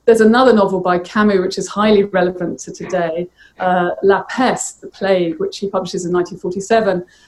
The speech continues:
And in this, he gives his most interesting character, Rieux, a possible answer to the question, the two questions, really, that I posed. Um, what is this reality?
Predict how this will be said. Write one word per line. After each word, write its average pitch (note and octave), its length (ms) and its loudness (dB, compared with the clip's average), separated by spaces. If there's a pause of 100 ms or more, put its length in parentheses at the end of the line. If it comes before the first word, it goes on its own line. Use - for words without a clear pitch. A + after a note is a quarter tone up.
(140)
And A#3 120 2
in D4 160 8
this, G#3 420 0 (420)
he A#3 160 0
gives C4 440 0
his A3 240 0
most A3 320 4
interesting A3 560 2
character, F#3 540 -4
Rieux, F#3+ 580 4
a G3+ 80 -6
possible - 640 2
answer F3 400 -2
to - 120 -10
the E3+ 60 -8
question, F3 640 -8
the F#3 100 -10
two A3+ 220 -2
questions, D#3 560 -6
really, D#3+ 180 -6
that D#3+ 160 -12
I D#3+ 100 -6
posed. F3 680 -4 (360)
Um, F3+ 420 0
what A3 340 0
is A3 160 2
this F#3+ 220 0
reality? F3 640 -2